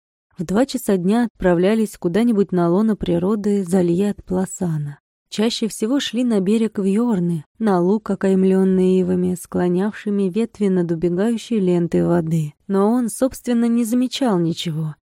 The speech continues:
Ни больших жёлтых полевых цветов, ни ласточек, которые умудрялись пить на лету, едва касаясь крылами поверхности реки.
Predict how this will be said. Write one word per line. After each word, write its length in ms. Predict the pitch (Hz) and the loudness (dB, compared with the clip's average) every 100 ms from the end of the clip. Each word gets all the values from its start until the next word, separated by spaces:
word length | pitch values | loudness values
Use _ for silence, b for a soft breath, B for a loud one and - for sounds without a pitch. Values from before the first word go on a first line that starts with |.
| _ _ - | _ _ -4
Ни 140 | 190 | 0
больших 400 | 190 190 - 240 | 2 0 -2 -2
жёлтых 480 | 190 214 214 180 - | -2 -4 -2 -6 -4
полевых 400 | 180 175 226 - | -2 -2 -4 -6
цветов, 640 | - 170 165 190 214 - - | -4 -4 -2 -2 -2 -6 -8
ни 180 | 202 262 | -2 2
ласточек, 680 | 180 202 214 202 - 202 - | 2 2 -2 -6 -6 -6 -4
которые 420 | 190 180 190 185 | -4 0 2 2
умудрялись 720 | 185 185 175 185 180 185 - | 2 0 2 2 2 0 -2
пить 280 | 190 175 - | -6 -4 -2
на 140 | 175 | 0
лету, 380 | 170 170 185 175 | 0 -2 -4 -2
едва 360 | 180 165 170 | 0 0 0
касаясь 540 | 170 175 - 180 170 - | 0 -4 -2 -2 -2 -4
крылами 520 | - 180 175 175 175 | -4 0 0 0 0
поверхности 800 | - 170 175 175 - 175 - 180 | 0 0 0 -2 -4 -6 -6 -4
реки. 520 | 175 170 - 180 170 | -2 -2 -6 -8 -8